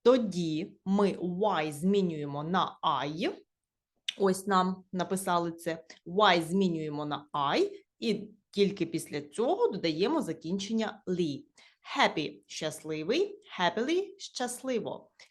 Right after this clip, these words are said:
Easy — легкий, easily — легко. Noisy — гучний, noisily — гучно. Третє правило. Якщо прикметник закінчується на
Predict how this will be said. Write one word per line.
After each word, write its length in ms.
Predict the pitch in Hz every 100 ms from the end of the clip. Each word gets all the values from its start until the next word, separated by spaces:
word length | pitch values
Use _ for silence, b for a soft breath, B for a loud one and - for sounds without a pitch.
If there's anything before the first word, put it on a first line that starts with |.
| _
Easy — 600 | 277 269 202 151 151 143 -
легкий, 840 | 160 156 - - 165 165 285 403 B B -
easily — 580 | 185 165 165 226 330 403 - _
легко. 760 | 277 285 285 - - 143 - - b b -
Noisy — 680 | 277 285 240 160 156 131 - B B B
гучний, 920 | 151 202 196 - 165 156 185 359 - - -
noisily — 760 | 208 185 180 180 226 294 392 - - -
гучно. 680 | 262 320 311 - 156 - - _ _ _ _ _ _ _ b b _ _ _
Третє 460 | 208 196 147 143 165
правило. 640 | 190 185 214 254 294 302 - -
Якщо 720 | 226 240 - - - 185 151
прикметник 800 | 151 277 - 240 170 156 156 151
закінчується 720 | 196 196 196 190 165 147 165
на 240 | 170 165